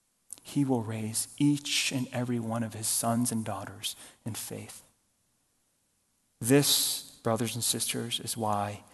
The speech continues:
we do not lose heart. Though our outer self is wasting away, our inner self is being renewed day by day. We do not lose heart because in light of eternity, we are experiencing,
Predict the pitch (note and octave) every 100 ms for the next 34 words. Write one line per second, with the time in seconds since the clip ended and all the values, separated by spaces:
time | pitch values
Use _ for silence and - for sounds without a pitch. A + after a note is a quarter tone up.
0 | _ _ A2+ A2 A2 G#2+ G#2 A#2+ G2 -
1 | A2 G#2 - _ _ _ _ _ _ _
2 | _ - C#3+ C#3 C#3 C3+ C#3 D3+ D#3 D3
3 | D3 C#3+ C#3 B2 A2+ C3 C3+ - D#3 A#2+
4 | B2 B2+ B2 B2 - E3+ E3+ - D#3 D3+
5 | D3 D3+ - C#3+ C#3 C3 C3+ C#3 C#3+ -
6 | - - C3+ C#3 C#3+ C#3+ C3 C3+ C3 B2
7 | A2+ C#3+ F#3 F3+ E3 E3+ F#3 - - D#3
8 | F3+ G#3+ - - - D#3+ E3+ D3 C3 C#3
9 | D3+ G3 F3+ C3+ - - - - A3+ G#3+
10 | B2+ B2 B2 - - D#3 G3 A3 E3+ D#3
11 | - - D3+ E3 D#3+ D3+ - G#2+ G2